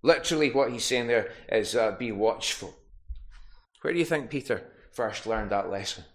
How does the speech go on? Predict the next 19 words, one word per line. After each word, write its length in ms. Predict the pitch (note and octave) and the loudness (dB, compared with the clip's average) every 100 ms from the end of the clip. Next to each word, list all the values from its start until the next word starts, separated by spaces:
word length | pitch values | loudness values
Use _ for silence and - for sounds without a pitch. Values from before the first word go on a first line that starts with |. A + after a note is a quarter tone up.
| _ _ - | _ _ -6
Well, 140 | G#2+ | -4
it 60 | F#2+ | -4
was 140 | - | -4
Gethsemane. 680 | A#2 F#2+ - A#2+ B2 F2+ - - _ - | -2 -2 -2 -2 -2 -6 -12 -20 _ 0
Matthew 320 | A2 - A2+ | 0 2 -2
twenty-six 600 | - A2 G2+ - A#2 - | 2 2 2 2 2 2
forty-one, 720 | - G2+ F#2+ G2+ F#2+ G#2+ G2 F#2+ | -2 -2 -4 -6 2 2 2 -2
as, 240 | - - - - - | -6 -8 -12 -20 -8
as 240 | F#2+ - - | -4 -2 0
Jesus 540 | B2+ A2+ A#2 - - - - | 0 2 2 2 -2 -6 -12
is 200 | - G2+ | -4 -2
coming, 420 | - B2 B2 A2 G#2 - - | 2 2 4 2 -4 -14 0
uh, 240 | G#2 G#2 | 2 4
very, 300 | F#2+ A#2 B2 | 4 4 6
very 240 | A#2 A#2 A2+ | 6 6 4
close 360 | - A#2+ - | 2 2 2
to 80 | - | -2
the 100 | G2+ | -6
cross, 680 | - A#2 F#2 - - - - | -2 2 2 2 2 2 0